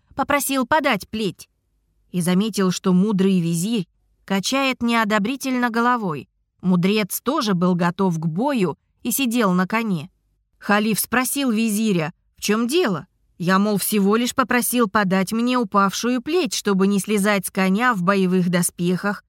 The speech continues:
и с оружием». Визирь сказал: «Повелитель, слезь с коня и сам подними плеть, иначе нам не выиграть сражение. Если ты перед боем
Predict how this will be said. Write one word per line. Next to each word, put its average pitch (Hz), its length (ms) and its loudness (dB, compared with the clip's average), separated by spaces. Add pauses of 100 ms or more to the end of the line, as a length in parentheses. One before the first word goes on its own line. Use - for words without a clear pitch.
(160)
и 190 80 -4
с - 80 -2
оружием». 202 640 -2 (480)
Визирь 240 480 2
сказал: 214 640 0 (360)
«Повелитель, 196 760 -2 (340)
слезь 285 480 0
с - 100 -4
коня 240 560 0
и 226 120 -4
сам 233 420 0
подними 175 460 0
плеть, 165 480 -6 (400)
иначе 214 480 0
нам 226 320 0
не 214 100 -2
выиграть 196 540 -2
сражение. 165 640 -2 (460)
Если 240 400 0
ты 262 200 0
перед 226 300 0
боем 208 500 0